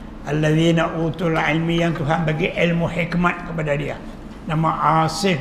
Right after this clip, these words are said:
bin Barkhaya. Raja Wali. Asif Alik Safa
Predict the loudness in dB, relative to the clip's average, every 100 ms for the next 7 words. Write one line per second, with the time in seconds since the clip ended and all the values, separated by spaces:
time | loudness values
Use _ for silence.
0 | 0 0 0 2 2 2 -2 2 2 2
1 | -6 -12 -14 -14 -14 -12 -12 -14 -14 -2
2 | 0 2 2 2 0 -2 -8 -14 -16 -16
3 | -16 -16 -16 -16 -16 -16 -16 -16 -16 -16
4 | -16 -16 -16 -16 -16 -10 2 4 4 4
5 | 0 0 0 -2 -4 -2 -2 -2 -2 -4
6 | -4 -6 -6